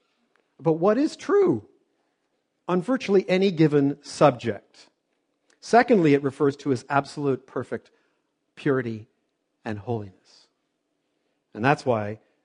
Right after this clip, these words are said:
of course, in the text that we looked at in First John one, five to seven, John says he is absolutely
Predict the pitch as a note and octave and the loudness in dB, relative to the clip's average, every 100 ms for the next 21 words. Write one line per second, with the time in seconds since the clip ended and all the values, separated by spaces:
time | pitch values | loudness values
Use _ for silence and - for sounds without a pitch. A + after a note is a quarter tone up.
0 | _ - - A#2 - C3 A#2+ - B2 - | _ -12 -2 -2 -2 -6 -6 -6 -6 -8
1 | - - A#2 A2+ B2+ A2 G2+ G#2+ G#2+ G#2 | -16 -16 -8 -6 -6 -6 -10 -12 -16 -18
2 | _ _ B2+ A2 - A#2 G#2+ G#2+ A2+ G#2+ | _ _ -12 -10 -8 -8 -8 -10 -8 -8
3 | G#2+ A2+ A2 G#2+ C3 A#2 G#2 G#2 _ _ | -8 -10 -12 -8 -4 -4 -6 -14 _ _
4 | _ _ _ _ _ _ _ A2+ B2 A#2 | _ _ _ _ _ _ _ -6 -2 -2
5 | G#2+ C3+ A2+ B2+ A2+ - C#3 B2+ - D3 | 0 -2 -2 -4 -6 -4 -6 -6 -6 -6
6 | C3 C#3 D#3 C#3 | -6 -6 -4 -6